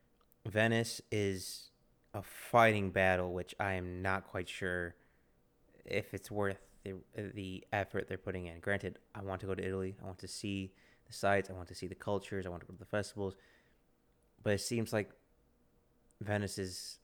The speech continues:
au revoir. Uh, it's, it's nearly gone. And to go back to Florida a little bit, Florida, yes, is extremely flat, like Nick said, and it's not really high in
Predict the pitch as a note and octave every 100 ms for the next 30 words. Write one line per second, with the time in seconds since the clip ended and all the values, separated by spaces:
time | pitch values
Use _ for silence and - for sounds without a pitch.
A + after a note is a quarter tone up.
0 | _ G2 F#2 F2+ F2 F2 F2 F2 _ _
1 | _ _ _ _ _ _ - G2 F#2 F2+
2 | - G#2 G2+ - - _ _ _ _ _
3 | _ _ _ - A2+ - - - - A#2+
4 | A#2 G#2 F#2+ F#2+ F2+ - - _ _ _
5 | _ _ _ _ _ - A2+ A2 - -
6 | _ - G2+ C3 A#2+ G#2+ G2+ - C#3+ C3
7 | B2+ B2 A#2+ B2 A#2 - - _ _ _
8 | _ _ _ _ _ - - B2 D3+ C#3+
9 | C3 B2 G#2 - A2 G2 - - G2+ G2+
10 | F#2 - A2+ G2+ - F#2+ D#2+ - - F#2+
11 | _ _ - F#2+ F2 - - F#2+ G2 F#2
12 | F#2 - - _ _ - G#2+ G#2 G2+ -
13 | G2 F#2 F#2+ F#2 F2+